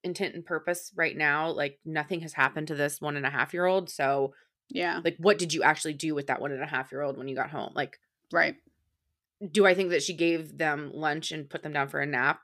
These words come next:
Speaker 1: Not really. But then, like, what,
Speaker 2: What was
Speaker 1: what
Speaker 2: going
Speaker 1: did you
Speaker 2: on?
Speaker 1: do? Like,
Speaker 2: Yeah. Yeah.
Speaker 1: you weren't doing that, so
Speaker 2: I know,
Speaker 1: what
Speaker 2: I
Speaker 1: did
Speaker 2: th-,
Speaker 1: you do?
Speaker 2: I think about this baby a lot, and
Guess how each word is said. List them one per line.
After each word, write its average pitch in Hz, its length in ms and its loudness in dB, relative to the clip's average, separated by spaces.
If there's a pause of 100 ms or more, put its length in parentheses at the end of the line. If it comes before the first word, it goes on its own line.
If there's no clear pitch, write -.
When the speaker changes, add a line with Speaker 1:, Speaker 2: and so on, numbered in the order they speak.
(120)
Speaker 1:
Not 151 300 0
really. 139 300 -2
But 156 260 -4
then, 147 160 -2
like, 143 220 -6
what, 147 240 -2 (760)
Speaker 2:
What 127 160 4
was 170 160 0
Speaker 1:
what 170 120 2
Speaker 2:
going 160 120 6
Speaker 1:
did 156 60 4
you 151 40 2
Speaker 2:
on? 151 120 0
Speaker 1:
do? - 160 0
Like, 165 300 4 (180)
Speaker 2:
Yeah. - 220 -6 (1600)
Yeah. 147 200 -4 (440)
Speaker 1:
you 214 140 4
weren't 202 140 6
doing 170 220 6
that, - 340 2
so 151 380 -2 (1400)
Speaker 2:
I 208 60 0
know, 208 100 4
Speaker 1:
what 170 60 8
Speaker 2:
I 190 80 8
Speaker 1:
did 147 80 -4
Speaker 2:
th-, 80 160 -8
Speaker 1:
you - 60 -8
do? - 100 -10
Speaker 2:
I 220 100 0
think 233 240 0
about 233 240 0
this 196 160 -2
baby 165 400 -2
a 160 80 -2
lot, 156 220 4
and 170 140 2